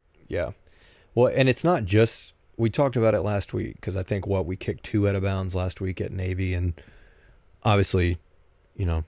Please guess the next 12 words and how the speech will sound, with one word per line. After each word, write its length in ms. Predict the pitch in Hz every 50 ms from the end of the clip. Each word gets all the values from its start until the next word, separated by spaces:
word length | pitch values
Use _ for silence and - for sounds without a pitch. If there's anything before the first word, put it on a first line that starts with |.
| _
Navy 340 | - 101 95 95 92 92 92
wasn't 440 | 90 82 85 87 90 85 90 90 85
able 180 | 82 82 76 73
to 60 | 73
do 180 | - - 82
anything 340 | 80 78 78 - - 87 87
with 140 | 67 69 -
that. 320 | - - 82 - - - -
But, 320 | - 113 117 107 98 - - - - - _ _ _ _ _ _ _ _ _ _ _ _ -
I 80 | 107 101
mean, 260 | 107 101 95 85 80 - - _ _ -
Saturday, 720 | - - - 110 117 123 127 139 139 139 139 139 127 120